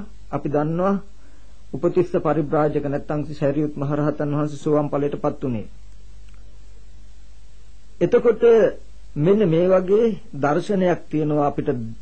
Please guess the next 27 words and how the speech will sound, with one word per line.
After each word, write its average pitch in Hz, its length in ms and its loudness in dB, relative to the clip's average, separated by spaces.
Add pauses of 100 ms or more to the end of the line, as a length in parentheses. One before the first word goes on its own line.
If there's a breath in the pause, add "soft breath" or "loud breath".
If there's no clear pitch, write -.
දැනගන්න, 147 560 4 (400)
මේ 151 220 0
වගේ 156 260 4
දර්ශනයක් 156 560 0
තියෙනවා 143 260 -2
අපිට 139 200 -4
දැකගන්න. 139 500 0 (680 soft breath)
මෙන්න 185 260 4
මේ 214 240 6
දර්ශනය 175 520 2
දැකීම 170 460 2
තුළින් 170 300 -2
තමයි 165 260 0
පින්වතුනි 156 440 -2
අපිට 147 220 -2
මේ 160 120 -2
සක්කාය 160 680 0
දිට්ඨිය 151 460 0 (180)
නැති 135 280 -2
කරගන්න 143 400 0 (580)
පුළුවන් 123 400 -2
වෙන්නේ. 98 340 -6 (760 soft breath)
අපි 196 260 2 (880)
උපමාවක් 196 640 4
කරලා 151 340 2
බලමු 147 260 2
මේකට. 147 420 0